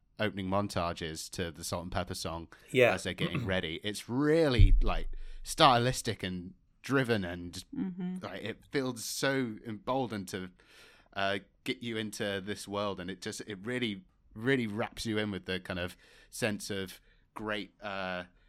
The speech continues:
Speaker 1: confidence that these, um, men as, men are feeling as they become their, uh, dra-,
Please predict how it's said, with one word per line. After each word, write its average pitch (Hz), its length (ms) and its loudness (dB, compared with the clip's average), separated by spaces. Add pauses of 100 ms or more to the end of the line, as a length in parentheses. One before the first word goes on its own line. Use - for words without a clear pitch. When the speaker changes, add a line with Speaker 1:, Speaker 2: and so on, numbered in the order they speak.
(160)
Speaker 1:
confidence 95 560 -8
that - 160 -10
these, 90 400 -8 (480)
um, 87 420 0 (160)
men 101 200 2
as, 87 140 -2 (300)
men 98 300 -2
are 90 120 0
feeling 95 340 -2
as 82 120 -6
they 90 100 -2
become 90 320 -4
their, 87 260 0 (140)
uh, 87 240 -2 (200)
dra-, 92 220 -4